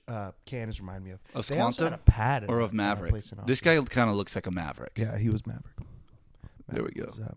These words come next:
Speaker 1: Maverick was more black,
Speaker 2: And yeah, so
Speaker 1: but
Speaker 2: I was kinda getting some El Bombi vibes from this when I
Speaker 1: Mm-hmm.
Speaker 2: walked into, and I bought this from Foxtrot 'cause it was,
Speaker 1: Foxtrot?
Speaker 2: is the closest place to our house.
Speaker 1: Foxtrot.
Speaker 2: You don't like Foxtrot?
Speaker 1: I don't like co-,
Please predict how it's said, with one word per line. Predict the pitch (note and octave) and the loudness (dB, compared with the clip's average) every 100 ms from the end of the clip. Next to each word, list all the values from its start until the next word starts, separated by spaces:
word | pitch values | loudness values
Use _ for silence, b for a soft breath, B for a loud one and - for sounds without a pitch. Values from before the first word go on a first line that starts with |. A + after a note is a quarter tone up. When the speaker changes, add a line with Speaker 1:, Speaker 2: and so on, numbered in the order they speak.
| - - | -12 -8
Speaker 1:
Maverick | A2 A2+ | -4 -4
was | A2 | -6
more | G#2 G2+ | -6 -10
black, | - A2 | -6 -2
Speaker 2:
And | A#2+ | 0
yeah, | A#2+ A2 | 0 2
so | B2 | 2
Speaker 1:
but | |
Speaker 2:
I | B2 | 4
was | - | 4
kinda | D3 C3+ | 2 4
getting | B2+ A2+ | 4 2
some | B2+ A#2+ | 2 2
El | G#2 A2 | 2 2
Bombi | A2 G2+ G2+ A2 G#2 | 2 2 4 4 4
vibes | G#2+ G#2 G#2 - | 4 4 2 0
from | A2+ A2 | 2 2
this | A2 - | 2 4
when | A2+ | 4
I | G#2 | 4
Speaker 1:
Mm-hmm. | G2+ | 4
Speaker 2:
walked | G2 - G#2+ | 2 2 -2
into, | G#2 F2+ G#2+ F#2+ F#2 | -2 -2 0 0 0
and | G#2 | 0
I | A2 | 2
bought | B2 | 0
this | C3 - | 0 -2
from | A#2 | -2
Foxtrot | - G2 F#2+ - - F2+ - - - | 0 0 0 -2 -2 -4 -4 -10 -10
'cause | - G#2+ | -4 0
it | |
was, | G2+ F#2+ | 2 0
Speaker 1:
Foxtrot? | A#2+ A#2 | -2 -2
Speaker 2:
is | G2+ | -2
the | G#2+ | -2
closest | - G2 F2+ G2+ | 0 0 0 -4
place | - F2+ - - - _ - | -4 -4 -2 -4 -8 _ -14
to | F#2 | -8
our | E2+ | -8
house. | E2 D#2+ - - | -8 -8 -10 -12
Speaker 1:
Foxtrot. | - C3+ - C3+ - - - - - - | -14 -18 -16 -16 -16 -20 -20 -20 -20 -8
Speaker 2:
You | G#2+ | -4
don't | A2 | -2
like | F#2+ - | -2 -4
Foxtrot? | G2+ - - B2+ | -10 -8 -6 -4
Speaker 1:
I | |
don't | C#3+ | -2
like | F3 - | -4 -6
co-, | - A#2 | -6 -6